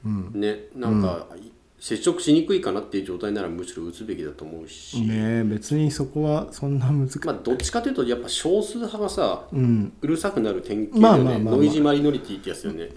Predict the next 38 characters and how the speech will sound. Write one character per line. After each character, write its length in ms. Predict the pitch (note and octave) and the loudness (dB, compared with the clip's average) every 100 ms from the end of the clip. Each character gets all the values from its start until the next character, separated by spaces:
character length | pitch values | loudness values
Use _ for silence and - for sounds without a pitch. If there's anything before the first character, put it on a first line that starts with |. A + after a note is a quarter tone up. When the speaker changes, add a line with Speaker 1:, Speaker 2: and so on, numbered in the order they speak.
| - - - - G#2 | -20 -20 -20 -20 -12
Speaker 2:
あ 120 | F2 | -10
の、 60 | |
Speaker 1:
う 40 | F2+ | -6
ん。 20 | |
Speaker 2:
サ 120 | C#3 | 0
イ 100 | B2+ | 2
レ 80 | G#2 | 2
ン 40 | G2 | 0
ト 60 | |
マ 100 | F#2+ | -4
ジ 60 | F#2+ | -4
ョ 40 | |
リ 40 | F2+ | -6
テ 80 | |
ィ 60 | D2+ | -8
の 60 | - | -10
反 120 | D#2+ | -10
対。 240 | D#2 D2 - - | -10 -10 -14 -2
Speaker 1:
あ、 220 | C#3 A#2 | 0 0
そ 180 | - D#3+ | 0 0
う 60 | |
な 100 | A#2+ | 0
ん 60 | F#2+ | -4
だ 80 | G#2+ | -4
ね。 60 | G2 | -4
Speaker 2:
よ 40 | |
く 60 | F#2 | -8
言 100 | E2+ | -8
う。 200 | D#2+ - A#2 A#2+ B2 A#2+ | -10 -6 -2 0 2 2
Speaker 1:
へ 40 | A#2+ | 0
え。 40 | |
Speaker 2:
な 60 | F2+ | -6
ん 20 | |
か、 240 | F2 D#2+ C2+ | -12 -12 -12
少 200 | - G#2 G2 | -10 -8 -8
数 160 | - | -10
派 160 | G2+ G#2+ | -10 -8
が 240 | G2 G2 | -8 -8